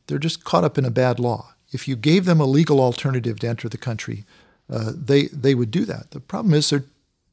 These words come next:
just aren't those legal channels for them to come in. If you're a, uh, a computer programmer with a master's degree, there's the H one B program. If you marry an American citizen, uh, you, you can get in.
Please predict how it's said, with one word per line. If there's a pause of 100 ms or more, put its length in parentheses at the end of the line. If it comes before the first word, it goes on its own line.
just
aren't
those
legal (380)
channels
for
them
to
come
in.
If
you're (480)
a,
uh, (120)
a (160)
computer
programmer
with
a
master's
degree,
there's
the
H
one
B
program.
If
you
marry
an
American (460)
citizen,
uh,
you,
you
can
get
in.